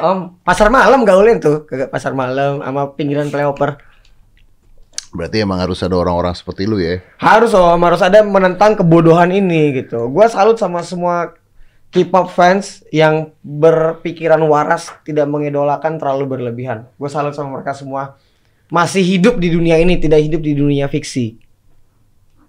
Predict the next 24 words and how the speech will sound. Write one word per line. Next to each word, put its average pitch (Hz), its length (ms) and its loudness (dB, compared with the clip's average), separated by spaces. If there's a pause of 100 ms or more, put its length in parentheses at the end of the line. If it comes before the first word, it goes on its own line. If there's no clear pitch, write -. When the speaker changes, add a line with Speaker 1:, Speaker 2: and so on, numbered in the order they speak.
(840)
Speaker 1:
Gua - 100 -20
salut 123 220 -4
sama 120 160 -8
mereka. 107 160 -10
Termasuk 156 420 0
Speaker 2:
Hmm. - 80 -20
Speaker 1:
gua 165 140 4
harus 180 100 2
salut 160 220 4
sama 160 100 -2
diri 143 160 -2
gua 147 140 4
sendiri 170 320 -2
itu. 156 320 -6 (1000)
Bodoh 135 240 0
amat, 185 320 2
menurut 160 240 0
gua, 180 140 -2
gua 208 160 4
fans 175 180 2
K-pop 185 320 -2
yang 165 160 2
wajar 160 400 4
gua. 131 300 -4